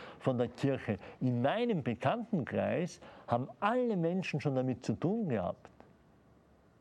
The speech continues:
und sind irgendwie hineinverstrickt, da oder dort, in eine Abtreibung. Die Frauen, die schon eine gehabt haben, die Männer, die dazu gedrängt haben, auch natürlich andere Frauen, die vielleicht mitgewirkt haben,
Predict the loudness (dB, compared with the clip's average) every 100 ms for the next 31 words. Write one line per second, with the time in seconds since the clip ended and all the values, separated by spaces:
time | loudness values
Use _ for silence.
0 | -20 -4 -2 2 0 2 2 2 0 0
1 | 0 2 0 -2 -12 -8 0 2 2 2
2 | 0 0 0 -2 0 0 0 -6 -18 -18
3 | -18 -20 -20 -20 -20 -20 -20 -20 -20 -12
4 | 0 2 4 2 0 2 2 2 -2 -6
5 | -20 -20 -20 -14 -2 0 2 2 0 -2
6 | -4 0 0 2 0 0 -2 0 2 2
7 | 0 0 0 0 0 0 0 0 0 -2
8 | -2 0 0 0 0 2 0 0 0 -2
9 | -2 -2 -2 0 0 0 -2 0 0 0
10 | -6 -12 -16 -8 0 0 2 2 2 2
11 | 2 0 2 0 0 2 2 2 0 0
12 | 0 0 0 -2 0 0 2 0 0 0
13 | 0